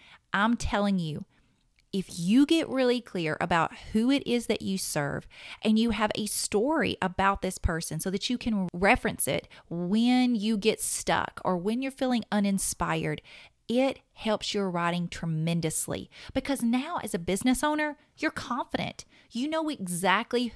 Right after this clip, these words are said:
who it is that you serve and you're writing to that person.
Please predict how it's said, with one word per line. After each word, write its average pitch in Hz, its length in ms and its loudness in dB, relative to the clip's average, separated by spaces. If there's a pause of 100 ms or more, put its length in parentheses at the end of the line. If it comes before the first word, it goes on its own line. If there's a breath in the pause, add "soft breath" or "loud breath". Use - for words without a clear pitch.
who 285 180 2
it 330 140 -2
is 247 160 -2
that - 160 -2
you 214 160 -4
serve 165 420 -4 (240 loud breath)
and 220 140 2
you're 208 140 0
writing 196 520 0
to 180 260 -4
that 175 380 0
person. - 600 -2